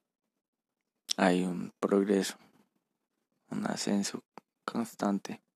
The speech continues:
Y es mucho ese gusto, ese deseo, esa necesidad, ese anhelo por avanzar, ah, que me hace estar como en una guerra conmigo mismo,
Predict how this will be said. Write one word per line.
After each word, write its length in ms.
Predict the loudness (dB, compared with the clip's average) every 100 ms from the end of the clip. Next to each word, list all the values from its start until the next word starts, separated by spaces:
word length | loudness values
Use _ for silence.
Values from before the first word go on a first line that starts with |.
| _ _ -20 _ -18 -18 _ _ -20 _ _ _ _ 6
Y 80 | 8
es 80 | 10
mucho 240 | 8 8
ese 140 | 8
gusto, 460 | 8 6 6 4 4
ese 240 | 0 2 2
deseo, 540 | 2 4 4 4 2
esa 220 | 0 -2
necesidad, 680 | -2 -2 0 0 2 2 0 -4 _ -10 -4
ese 240 | 0 2
anhelo 360 | 2 4 2 2
por 180 | 2
avanzar, 560 | 4 2 0 0 -2 -2 -12 -20 -20 _ _ _ _ _ _ _ _ _ _ _ _ _ _ _ _ _ _ _ _ _ _ _ _ _ _ _ _ _ -18 -18 _ _ _ _ _ _ _ _ _ _ 2
ah, 520 | 4 4 2 -2 -10 _ _ _ _ _ 0
que 140 | 4
me 140 | 6
hace 220 | 6 4 2
estar 340 | 6 6 6
como 160 | 4 4
en 80 |
una 200 | 6 4
guerra 260 | 4 4 4
conmigo 380 | 4 4 6 4
mismo, 540 | 4 2 0 -2 -6